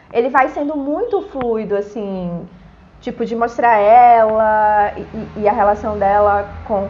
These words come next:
com a mãe, com a escola, com esse irmão que, de algum modo, né?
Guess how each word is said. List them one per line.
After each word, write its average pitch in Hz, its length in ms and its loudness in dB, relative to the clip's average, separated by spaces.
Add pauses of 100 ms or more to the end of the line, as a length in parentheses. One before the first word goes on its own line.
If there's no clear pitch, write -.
com 220 80 -2
a 190 80 2
mãe, 220 920 -2
com 196 240 -4
a 175 60 -6
escola, 220 1000 0
com 233 200 -2
esse 202 280 -4
irmão 214 640 -2 (180)
que, 220 260 -8 (960)
de 214 240 -4
algum 247 300 4
modo, 196 720 2
né? 196 760 -4